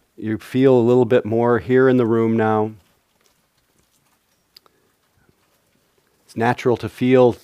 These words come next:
the residue of your life, and so just use it all.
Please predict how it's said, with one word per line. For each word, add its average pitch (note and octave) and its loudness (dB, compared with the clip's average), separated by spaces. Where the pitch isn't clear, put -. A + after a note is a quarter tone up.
the A2+ -10
residue A2+ -2
of G#2+ -2
your G#2+ -4
life, G2+ -4
and G#2 -16
so B2+ -16
just - -12
use C3 -2
it B2+ 2
all. F#2+ 0